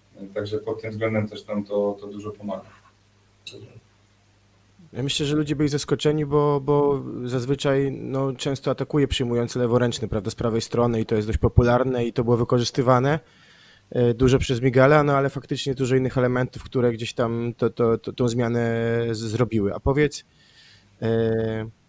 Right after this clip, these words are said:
Speaker 2: grałeś już w Tauron, e, poza kadrą, czy, czy, czy na kadrze tylko, czy w czasie memoriału?
Speaker 1: Nie, tylko, tylko na kadrze. Nie było, nie, nie, nie byłem tu nigdy na żadnym
Speaker 2: Bo
Speaker 1: turnieju.
Speaker 2: jak właśnie jest ciężko na, na takiej wielkiej hali złapać punkt odniesienia na zagrywce na przykład?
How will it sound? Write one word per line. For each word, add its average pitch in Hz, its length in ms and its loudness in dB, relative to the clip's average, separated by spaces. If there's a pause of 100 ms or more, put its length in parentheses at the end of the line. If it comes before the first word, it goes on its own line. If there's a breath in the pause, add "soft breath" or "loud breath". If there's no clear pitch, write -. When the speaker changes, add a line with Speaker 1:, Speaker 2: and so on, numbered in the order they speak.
(120)
Speaker 2:
grałeś 147 280 2
już 147 80 -6
w - 60 -10
Tauron, 190 380 2 (320)
e, 127 260 -2
poza 131 280 0
kadrą, 196 420 2
czy, 151 360 -4
czy, 147 160 -8
czy 139 220 -4
na 143 100 0
kadrze 120 280 2
tylko, 120 260 -2
czy 120 280 -2
w - 60 -10
czasie 123 240 -2
memoriału? 117 580 0 (2000)
Speaker 1:
Nie, 139 360 6
tylko, 135 260 0
tylko 147 260 -2
na 151 120 0
kadrze. 110 420 -2 (220)
Nie 127 120 -2
było, 131 320 0
nie, 120 240 -4
nie, 120 180 -6
nie 123 200 -4
byłem 113 280 -2
tu 110 120 -14
nigdy 107 240 -4
na 107 140 -2
żadnym 104 240 -4
Speaker 2:
Bo 147 100 0
Speaker 1:
turnieju. 113 260 0
Speaker 2:
jak 202 120 4
właśnie 202 220 0
jest - 140 -4
ciężko 165 320 0
na, 147 260 4
na 147 140 0
takiej 156 300 0
wielkiej 151 280 0
hali 151 220 2
złapać 147 280 2
punkt 160 200 -2
odniesienia 143 420 0
na 131 100 -2
zagrywce 110 440 -4
na 107 120 -6
przykład? 107 420 -6